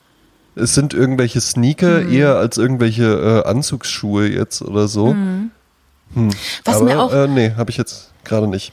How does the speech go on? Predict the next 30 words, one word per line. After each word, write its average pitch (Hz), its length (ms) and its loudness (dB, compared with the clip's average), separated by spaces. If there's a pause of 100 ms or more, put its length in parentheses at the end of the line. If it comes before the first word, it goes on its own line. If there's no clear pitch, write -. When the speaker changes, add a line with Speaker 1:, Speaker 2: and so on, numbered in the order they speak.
Speaker 2:
Ja, 214 240 2
wenn 226 100 4
ich - 80 -6
an - 60 -2
die 208 60 -2
Frauen 214 300 0
denke, 226 200 0
dann 220 100 0
muss 220 120 0
ich - 100 -10
dran 208 240 -2
denken, 208 340 -2
das 202 220 -2
ist - 300 -4
mir 208 80 2
die 196 100 0
Tage 208 280 0
durch 202 120 -2
den - 80 -8
Kopf, - 300 -8
dass 202 180 -2
dieser 196 400 -2
Armsleeve, 190 800 0
nennt 202 160 0
man 214 120 0
das 185 120 -6
Armsleeve 208 460 -2
oder 190 120 0
nur 190 120 0
Sleeve, 214 320 0